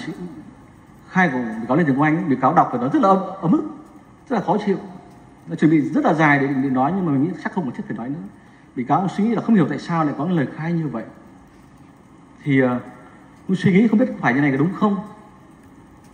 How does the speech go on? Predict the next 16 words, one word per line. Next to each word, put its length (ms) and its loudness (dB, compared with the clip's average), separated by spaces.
Chắc 180 -2
là 100 2
bị 100 2
cáo 480 2
Lê 100 2
Thị 80 4
Ngọc 100 2
Anh 160 2
thấy 180 0
bị 240 -2
cáo 220 -4
người 200 0
có 80 -2
lỗi. 160 -2
Vì, 260 6
ờ, 360 4